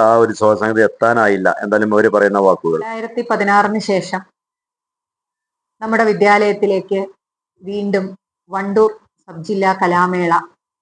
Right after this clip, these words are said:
Speaker 2: വന്നെത്തിയിരിക്കുകയാണ്. വണ്ടൂർ ഉപജില്ലയിലെ മുഴുവൻ സ്കൂളിലെ വിദ്യാർത്ഥികളും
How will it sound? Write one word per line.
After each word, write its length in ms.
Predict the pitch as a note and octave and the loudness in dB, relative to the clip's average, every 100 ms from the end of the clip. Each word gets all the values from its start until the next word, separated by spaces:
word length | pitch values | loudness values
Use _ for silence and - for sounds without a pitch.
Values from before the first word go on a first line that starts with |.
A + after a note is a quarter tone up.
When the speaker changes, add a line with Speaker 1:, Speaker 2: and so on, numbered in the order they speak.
| _ _ F3+ | _ _ -16
Speaker 2:
വന്നെത്തിയിരിക്കുകയാണ്. 880 | F3+ F3+ F#3 F3 E3 E3+ D3+ C3 - _ _ _ _ _ _ _ _ _ _ _ _ _ _ _ | -10 -8 -4 -4 -2 -2 -2 -6 -16 _ _ _ _ _ _ _ _ _ _ _ _ _ _ _
വണ്ടൂർ 280 | A3+ A#3 C#4+ C4 | -4 2 2 2
ഉപജില്ലയിലെ 600 | A#3 B3+ A3+ G#3 F3+ F3 - _ _ _ - | 2 2 2 0 0 -4 -8 _ _ _ -14
മുഴുവൻ 400 | A3 A#3 C4 C#4 C#4 - _ _ _ _ | -8 -2 0 -2 -6 -18 _ _ _ _
സ്കൂളിലെ 560 | _ A3 A3 A3 A3 A3 - _ _ _ _ F#3+ | _ -6 -2 0 0 -2 -6 _ _ _ _ -20
വിദ്യാർത്ഥികളും 800 | E3+ G#3 G#3 G#3 A3+ G#3+ G#3+ | -8 0 0 0 0 2 2